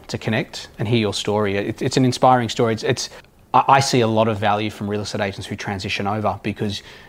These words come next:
you've got experience working with vendors, you were a real estate agent, you've managed buyers, you understand the process very intimately. And so I think for, for a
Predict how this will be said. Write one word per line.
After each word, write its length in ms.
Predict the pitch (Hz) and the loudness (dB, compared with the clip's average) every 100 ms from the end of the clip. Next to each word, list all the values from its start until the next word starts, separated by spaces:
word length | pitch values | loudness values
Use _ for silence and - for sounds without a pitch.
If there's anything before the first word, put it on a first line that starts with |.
| - | -4
you've 120 | 107 | 0
got 140 | 110 | 0
experience 640 | 107 - 123 113 110 107 - - - | -2 0 0 0 0 -2 -8 -18 -6
working 300 | - 139 139 | 4 4 6
with 140 | 127 104 | 2 2
vendors, 680 | 107 107 104 101 110 - - - - | -2 0 0 -2 -4 -8 -12 -20 -4
you 340 | 107 104 98 - - | 0 2 0 -6 4
were 200 | 143 131 | 6 8
a 40 | |
real 160 | 113 107 | 6 2
estate 240 | - 104 | 0 0
agent, 420 | 98 104 107 101 - - - | 0 -2 -4 -6 -10 -20 -12
you've 300 | - 104 101 - - | -4 -2 -2 -8 -2
managed 400 | 120 135 117 107 | 4 4 4 4
buyers, 580 | 104 101 98 98 104 - - - | 4 4 0 -4 -6 -8 -16 -14
you 160 | 135 139 | 2 6
understand 580 | 131 117 - 120 117 107 | 8 6 2 0 0 -2
the 40 | |
process 680 | - 120 107 101 101 - - - - | -4 -2 -2 -4 -4 -6 -10 -16 -10
very 320 | - 131 123 110 | 2 6 6 4
intimately. 480 | 107 113 107 95 - - - - - | -2 -8 -8 -12 -14 -20 -20 -14 -4
And 180 | 113 | -2
so 120 | 110 113 | 0 0
I 100 | 110 | 2
think 200 | 123 107 | -2 -2
for, 280 | 117 110 - | -2 -2 -2
for 260 | - 113 | -2 0
a 80 | 110 | 0